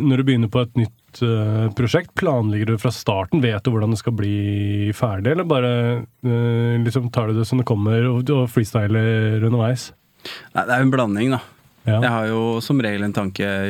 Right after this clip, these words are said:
Speaker 2: i forkant. Kanskje gjerne en spesifikk karakter, eh, noen trekk, et eller annet som jeg har lyst til å få fram, og så kanskje en fargekombinasjon som jeg har lyst til skal liksom bære bildet. Og så skjer det jo litt, eh, underveis,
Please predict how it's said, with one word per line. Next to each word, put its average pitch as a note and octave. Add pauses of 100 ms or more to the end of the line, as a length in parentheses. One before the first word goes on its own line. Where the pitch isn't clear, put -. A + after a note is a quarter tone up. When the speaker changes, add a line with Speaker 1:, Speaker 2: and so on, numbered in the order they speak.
Speaker 2:
i G2
forkant. - (340)
Kanskje A#2
gjerne G2+
en G2
spesifikk G2
karakter, F#2+
eh, F#2
noen G2
trekk, G2+
et G#2
eller A2
annet G2
som A2
jeg G2+
har G2+
lyst G2
til G2+
å G2
få G2+
fram, A#2
og A2
så G#2 (500)
kanskje A2+
en G#2+
fargekombinasjon G2
som G2+
jeg G2+
har G2
lyst G2
til -
skal G#2
liksom G2+
bære F#2+
bildet. G#2 (760)
Og A2
så C#3
skjer F#2+
det G#2+
jo C3+
litt, A#2
eh, G2+
underveis, G2